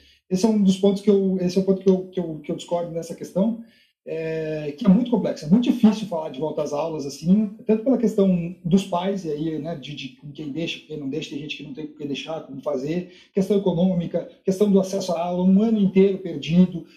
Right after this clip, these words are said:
tem muita coisa que precisa pensar, por isso que hoje é um assunto tão, tão fácil de comparar com outros. É o meu único ponto em relação a isso. Não sei se Davi e o Pedro querem fazer um pitaquinho.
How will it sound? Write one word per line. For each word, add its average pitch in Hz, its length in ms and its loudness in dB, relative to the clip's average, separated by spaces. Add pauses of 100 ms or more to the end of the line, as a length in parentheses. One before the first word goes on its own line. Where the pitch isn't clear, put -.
(120)
tem 311 140 -8
muita 339 200 -6
coisa 294 180 -4
que - 100 -18
precisa 247 300 2
pensar, 208 240 2
por 202 60 0
isso 190 100 0
que 240 60 4
hoje 214 140 6
é 233 40 2
um 220 60 4
assunto 202 360 0
tão, 202 580 4
tão 190 140 2
fácil 190 240 -4
de 185 100 -8
comparar 170 360 -4
com 165 120 -8
outros. 147 200 -8
É 185 40 2
o 185 40 4
meu 196 100 6
único 190 300 2
ponto 165 300 -4
em 151 40 -12
relação 147 340 -12
a 139 40 -10
isso. 180 320 -4 (260)
Não 156 80 -20
sei 175 120 -10
se - 120 -12
Davi 156 460 -4
e 147 40 -8
o 143 40 -8
Pedro 156 180 -6
querem 131 120 -10
fazer 143 180 -8
um - 80 -14
pitaquinho. 180 500 0